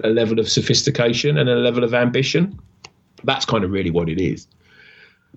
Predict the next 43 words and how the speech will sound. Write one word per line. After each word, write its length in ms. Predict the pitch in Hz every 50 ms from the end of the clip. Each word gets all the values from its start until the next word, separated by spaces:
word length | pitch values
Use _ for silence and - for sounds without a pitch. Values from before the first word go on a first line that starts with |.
| - _
more 160 | - 95 87
than 160 | 76 80 82
anything 300 | 85 85 78 80 - 92
else. 300 | 92 85 73 67 - - - -
Um, 680 | 82 87 90 87 87 85 85 85 85 85 82 85 - -
and 160 | 104 117 107
bringing 480 | 98 117 127 127 127 120 117 113 113 117 -
into 380 | 139 139 135 131 131 - -
the, 240 | 110 101 101 95 92 -
into 340 | - 113 135 131 131 - 107
the 120 | 101 101
kind 240 | 101 - 123 113 104
of 60 | 95
vernacular 540 | 98 101 107 117 113 - - - 110 101 90
of 120 | 87 85 -
comics, 400 | - 90 80 82 80 - - -
something 260 | - 107 110 104 -
that's 180 | - - -
much 300 | - 113 107 - - -
more, 460 | 117 113 110 110 110 110 110 135 139 -
um, 640 | 101 101 104 104 107 107 107 107 107 107 113 110 - _ _ _ _ _ _ _ _ _ _ _ _ _ _ _ _ _ _ _ _
well, 160 | - 127 131
I 80 | 127 127
think 340 | 127 - 180 147 120 - -
pushes 340 | - 160 143 147 - 120 -
comics 460 | - 131 123 120 113 - - - -
forward 400 | - - 147 139 113 101 90 92
for 100 | - 98
the 80 | 101
next 240 | 104 101 98 - -
twenty-five 540 | - - 110 98 104 - - 107 107 - -
years. 500 | - 123 135 110 76 73 71 - - - _ _ - - - _ - _ _ _ _ _ _ _
I 40 | -
mean, 120 | 113 123 123
I 40 |
don't 180 | 123 139 127 -
think 120 | - 101
you 60 | 90 101
get, 240 | 110 104 - -
you 120 | 98 107 110
know, 80 | -
you, 200 | 82 87 90 98 98 - - -
you, 180 | 104 104 101